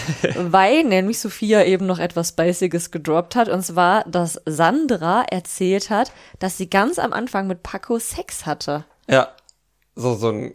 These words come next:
Speaker 1: so einen kleinen, trägen Sex, wie sich dann ja auch rausgestellt hatte. Aber auf jeden Fall hat sie das Sabrina gedroppt. Ich denke auch ganz klar im Wissen, dass die Kamera das
Speaker 2: Ja,
Speaker 1: aufzeichnet.
Speaker 2: hundert Pro.
Speaker 1: Aber ich bin mir auch relativ sicher,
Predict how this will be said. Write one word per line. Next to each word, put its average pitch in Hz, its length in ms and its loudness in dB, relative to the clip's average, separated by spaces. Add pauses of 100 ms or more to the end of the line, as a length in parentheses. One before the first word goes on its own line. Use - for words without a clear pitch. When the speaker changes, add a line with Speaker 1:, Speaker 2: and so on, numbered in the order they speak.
(120)
Speaker 1:
so 110 120 -12
einen 107 80 -12
kleinen, 135 420 2
trägen 160 840 2 (320)
Sex, - 640 0
wie 147 120 0
sich 139 180 -8
dann 151 140 2
ja 151 120 2
auch 135 120 -2
rausgestellt 147 600 0
hatte. 160 360 -4 (500)
Aber 156 220 4
auf 175 100 -2
jeden 170 160 4
Fall 151 220 4
hat 151 140 2
sie 143 100 -2
das 131 220 6
Sabrina 123 580 2
gedroppt. 110 580 2 (260)
Ich - 120 -12
denke 110 360 2
auch 110 260 2
ganz 107 280 0
klar 113 260 4
im 110 180 -4
Wissen, 110 260 -4
dass 101 160 -6
die 107 80 -8
Kamera 104 440 0
das 98 260 -6 (360)
Speaker 2:
Ja, 147 320 -2
Speaker 1:
aufzeichnet. 160 800 2 (160)
Speaker 2:
hundert 180 260 -2
Pro. 151 380 -4
Speaker 1:
Aber 139 420 2
ich - 140 -8
bin 139 160 0
mir 131 180 2
auch 120 240 2 (380)
relativ 127 560 2
sicher, 135 640 0